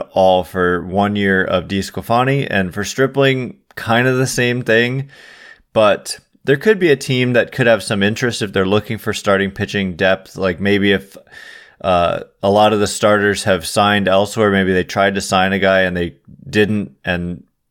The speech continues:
they're looking for kind of depth starting pitching, but you're not getting much for either of those guys. The, the main thing you would get potentially is some money cleared. Like, if there is some kind of cap,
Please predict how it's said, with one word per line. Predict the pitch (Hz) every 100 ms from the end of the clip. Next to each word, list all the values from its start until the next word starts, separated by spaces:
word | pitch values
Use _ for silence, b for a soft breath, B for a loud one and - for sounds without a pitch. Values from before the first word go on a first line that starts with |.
| -
they're | 101 95
looking | 101 101 107 95
for | 98 90
kind | 101 92
of | 87 78
depth | 98 92 - -
starting | - - 98 95 87
pitching, | 117 113 123 117 B B B
but | -
you're | 113
not | 117 117
getting | 117 107 87
much | 95 98 -
for | 98
either | 87 107 117
of | 113
those | 113 110
guys. | 110 117 113 98
The, | 101 -
the | 101
main | 92 120 131
thing | 123 120
you | 107
would | 98 90 73
get | - 107 -
potentially | 117 123 117 117 117
is | 101 -
some | 98 87
money | 92 101
cleared. | 104 - 104 107 107 107 B B B B - _
Like, | - 95 -
if | 104 101
there | - 95
is | 95 104
some | - 104
kind | 101 110
of | 98 - _ _ -
cap, | - 104 107 -